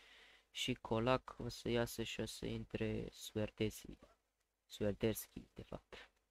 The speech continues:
Șaizeci de minute. Nu știu exact cum e aici în, în Grecia cupa, dacă se termină egal, dacă, uh, mergem în prelungiri sau dacă se joacă din nou meciul.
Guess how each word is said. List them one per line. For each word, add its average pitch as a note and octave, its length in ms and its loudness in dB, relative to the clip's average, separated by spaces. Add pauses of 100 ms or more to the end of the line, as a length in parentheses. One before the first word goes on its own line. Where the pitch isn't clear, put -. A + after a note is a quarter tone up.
(1600)
Șaizeci - 440 -4
de G#2+ 80 0
minute. A2+ 600 0 (1700)
Nu - 100 -10
știu - 120 4
exact C3 240 4
cum B2 460 -2 (500)
e A2+ 80 -2
aici A#2 200 0
în, A2+ 340 -2 (160)
în A#2 140 -4
Grecia A#2 340 2
cupa, B2+ 400 -2
dacă A2 640 -2
se - 100 -10
termină A2 300 -2
egal, A2 380 0
dacă, A2 340 -2
uh, - 1300 -10
mergem G#2+ 340 0
în G#2 60 -4
prelungiri A2 680 0
sau G#2+ 360 -6
dacă G#2+ 260 0
se A2 140 -2
joacă A2 320 -2
din G#2 180 0
nou B2+ 140 2
meciul. C3+ 460 0